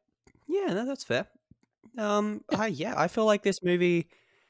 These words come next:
Speaker 1: deserves one point higher than that. I'm gonna give it a seven out of ten. And yeah, like I said, it's a really enjoyable, really suspenseful film that, um, has its action very sparingly, but it uses it really well. And the storytelling was pretty cool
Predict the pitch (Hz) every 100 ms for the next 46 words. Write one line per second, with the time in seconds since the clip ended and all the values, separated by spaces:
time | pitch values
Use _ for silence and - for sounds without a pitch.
0 | _ 185 202 208 202 220 262 277 - 254
1 | 247 - 220 226 220 202 147 104 107 -
2 | 185 190 185 170 - - 180 190 160 123
3 | 113 - - 101 156 - _ _ _ _
4 | 196 208 202 - _ - 240 202 135 139
5 | 143 - 202 165 - 131 117 123 170 190
6 | 139 127 113 123 165 156 180 160 _ 120
7 | 214 330 - 262 240 - 226 240 226 -
8 | - 151 123 120 - 214 123 - _ _
9 | _ _ _ 135 131 127 127 123 123 120
10 | - _ - 165 180 175 - 165 - 196
11 | 190 202 254 254 - 214 214 214 208 220
12 | 220 202 196 233 247 269 247 247 262 262
13 | 240 285 269 110 95 139 143 143 143 156
14 | 180 202 202 196 190 185 180 - 180 -
15 | 160 185